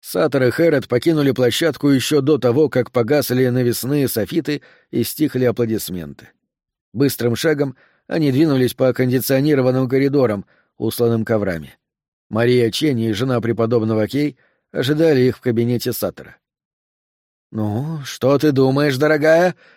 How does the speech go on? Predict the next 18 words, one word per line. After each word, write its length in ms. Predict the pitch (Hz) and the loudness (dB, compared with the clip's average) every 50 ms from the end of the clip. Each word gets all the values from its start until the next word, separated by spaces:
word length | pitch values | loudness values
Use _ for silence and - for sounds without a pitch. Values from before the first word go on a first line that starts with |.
| _ _ - | _ _ -8
осведомился 720 | 104 98 - 104 110 127 117 120 123 123 123 - 131 120 | -8 -8 -4 -2 -2 0 0 0 0 -2 -2 -2 -2 -4
Саттер. 440 | - - 127 117 - - 120 120 _ _ _ _ _ _ _ _ _ _ | -2 0 -2 -2 -2 -4 -8 -10 _ _ _ _ _ _ _ _ _ _
Кей 320 | - 123 117 120 120 120 - - | -2 0 2 2 2 0 -2 -2
Элен 280 | 113 113 117 104 101 | -2 0 0 -2 -2
Саттер, 400 | - - 123 127 117 - 76 - _ _ _ _ _ - | -4 -4 -4 -4 -4 -6 -10 -12 _ _ _ _ _ -6
высокая 480 | 107 123 120 - 139 127 - 131 123 | -4 -2 -2 0 0 0 0 0 0
худая 320 | 113 - 120 120 120 110 104 | 0 0 0 0 0 0 0
женщина, 500 | 92 127 143 139 127 - 151 151 151 - _ _ _ _ _ _ - | 0 -2 -2 -2 -4 -6 -6 -8 -10 -12 _ _ _ _ _ _ -4
наложила 460 | 123 131 143 143 127 160 165 156 147 | -2 0 2 2 2 4 2 2 2
на 100 | 147 143 | 2 2
лицо 320 | 139 139 127 - 156 147 | 2 2 2 0 0 0
столько 460 | 131 - - - 160 143 120 - 127 | 0 -2 -4 -2 0 0 0 0 0
слоёв 340 | 113 - 131 131 131 120 - | -2 0 2 2 2 0 0
косметики 720 | - 127 117 - 151 170 170 147 110 113 98 110 110 101 - _ - _ _ - | -2 -4 -4 -2 -4 -4 -4 -4 -4 -4 -4 -4 -4 -6 -6 _ -20 _ _ -6
и 100 | - 120 | -4 -2
сделала 340 | 113 120 151 151 143 135 120 | 0 2 2 2 2 2 0
такую 320 | - 135 - 147 139 127 | 0 -2 0 2 2 2
причёску, 580 | 107 127 123 - - 175 151 - - 135 117 | 2 0 -2 -2 -2 -4 -4 -4 -4 -4 -4